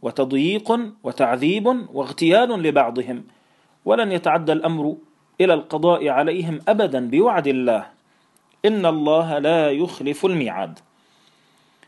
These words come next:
أما القضية الثانية التي يدل عليها جزء الحديث الذي ذكرناه، أن هذه الطائفة المنصورة للأسف تخذل وتخالف، "لا يضرهم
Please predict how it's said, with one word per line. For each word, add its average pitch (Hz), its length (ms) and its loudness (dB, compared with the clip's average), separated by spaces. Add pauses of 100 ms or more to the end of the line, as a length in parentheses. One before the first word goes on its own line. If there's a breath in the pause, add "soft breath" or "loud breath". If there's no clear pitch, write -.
(340 soft breath)
أما 214 180 2
القضية 196 540 -2
الثانية 190 540 -2
التي 175 320 0
يدل 185 300 0
عليها 151 500 2
جزء 170 340 0
الحديث 131 640 -4
الذي 123 300 -4
ذكرناه، 120 640 -4 (960 soft breath)
أن 196 140 2
هذه 190 320 0
الطائفة 185 500 -2
المنصورة 170 960 0 (240)
للأسف 160 720 -2
تخذل 185 560 0
وتخالف، 135 1000 -6 (1160 soft breath)
"لا 131 180 2
يضرهم 156 680 -2